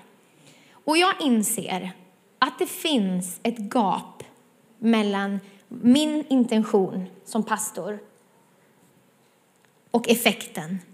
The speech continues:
Den ligger ibland ganska långt ifrån varann. Och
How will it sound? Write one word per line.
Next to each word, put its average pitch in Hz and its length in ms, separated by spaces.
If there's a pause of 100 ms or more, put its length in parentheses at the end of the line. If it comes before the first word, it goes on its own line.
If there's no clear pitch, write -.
(1160)
Den 262 200
ligger 262 260
ibland 226 460
ganska 240 300
långt 240 540
ifrån 226 420
varann. 185 460 (1500)
Och 269 380